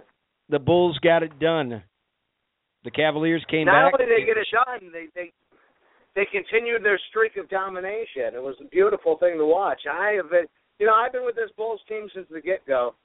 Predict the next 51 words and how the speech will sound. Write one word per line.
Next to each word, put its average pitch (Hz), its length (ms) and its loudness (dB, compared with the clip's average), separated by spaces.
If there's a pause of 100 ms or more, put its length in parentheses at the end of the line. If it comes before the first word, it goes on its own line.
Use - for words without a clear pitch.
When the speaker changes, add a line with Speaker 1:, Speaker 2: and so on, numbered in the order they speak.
(340)
Speaker 2:
and 156 200 -2
I'm, 156 300 2
I'm 160 180 0
just 170 220 -6
happy 202 340 4
to 180 80 0 (100)
see 185 220 0
it 165 60 -2 (120)
finally 175 380 -4
paying 156 300 -4
off. 135 240 -8 (680)
Speaker 1:
I 240 180 2
know 320 240 2
that. 135 220 2
You've 294 240 -4
been 285 180 2
more 226 180 6
behind 208 400 0
them 262 200 0
even 208 240 -2
than 214 140 2
you 190 140 2
have 208 220 2
been 202 180 2
the 196 80 -2
Chicago 185 480 0
Cubs, 240 380 -2
which 117 200 -10
we 165 60 0
all 196 160 0
know 180 140 0
you've 151 180 -4
been 165 180 -2
behind 156 320 -4
them 190 220 -4
for 139 80 -6
a 127 80 0
long 202 320 -2
time. 101 280 -4 (120)
So 117 380 2 (280)
i-, 110 80 -8
it's 127 440 4 (100)
finally 233 320 2
Speaker 2:
Well, 294 140 4
Speaker 1:
paying 214 140 4
Speaker 2:
yeah, 180 120 0
I - 60 0
Speaker 1:
off. - 60 -4
Speaker 2:
mean 180 120 -2 (180)
Speaker 1:
All 165 220 -6
o-, - 180 -16